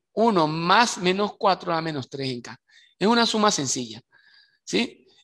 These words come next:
Y para calcular, eh, digamos, el, lo que es el módulo, se hace de la misma manera, no lo dice aquí, lo dejo de tarea.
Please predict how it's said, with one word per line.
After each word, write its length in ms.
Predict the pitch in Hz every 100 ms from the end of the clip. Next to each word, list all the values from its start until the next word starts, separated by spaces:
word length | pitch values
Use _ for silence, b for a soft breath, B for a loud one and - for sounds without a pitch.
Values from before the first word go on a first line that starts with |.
| _
Y 260 | - 226 254
para 300 | - 160 143
calcular, 840 | 139 135 - 139 165 185 202 269 156
eh, 380 | 135 110 104 _
digamos, 800 | 127 135 156 190 196 - - _
el, 400 | 123 113 107 117
lo 160 | 117
que 120 | -
es 80 | 147
el 140 | 170 170
módulo, 640 | 180 202 202 196 202 208
se 140 | - 147
hace 200 | 143 170
de 80 | 151
la 120 | 135
misma 280 | 147 143 185
manera, 380 | 185 185 170
no 80 | 156
lo 100 | 160
dice 240 | 170 170 175
aquí, 340 | 165 190 226
lo 140 | 131
dejo 240 | 123 143 156
de 120 | 170
tarea. 440 | - 175 170 170